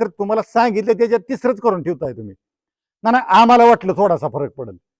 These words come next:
आम्हाला वाटलं." अरे, तुमच्या वाटण्याला काहीच उपयोग नाही ना. तुम्हाला वाटणं फवारणीनं तेल्या डांबऱ्या कंट्रोल होईल, डोंबाळा झाला, राख रांगोळी झाली की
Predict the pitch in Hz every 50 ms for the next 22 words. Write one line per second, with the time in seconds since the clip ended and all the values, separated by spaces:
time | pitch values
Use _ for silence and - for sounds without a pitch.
0 | _ _ _ _ _ _ - 175 208 220 233 233 233 233 240 214 - 165 160 -
1 | 156 175 160 - 233 226 175 - - 226 233 240 233 233 - 214 220 226 - _
2 | 220 233 247 254 247 262 196 - 262 233 240 240 202 185 175 165 151 117 95 -
3 | _ _ _ _ _ _ _ _ _ 196 202 220 233 240 233 247 247 226 - 220
4 | 240 247 - 175 185 196 220 226 208 226 226 226 233 180 180 _ _ - 226 220
5 | 202 202 202 220 208 185 190 190 147 190 202 151 160 160 147 139 139 127 - -
6 | _ _ _ _ _ _ 262 139 123 160 208 220 208 208 226 226 214 226 208 180
7 | 202 208 196 208 208 - 185 202 202 190 180 185 185 185 196 156 151 156 190 196
8 | 196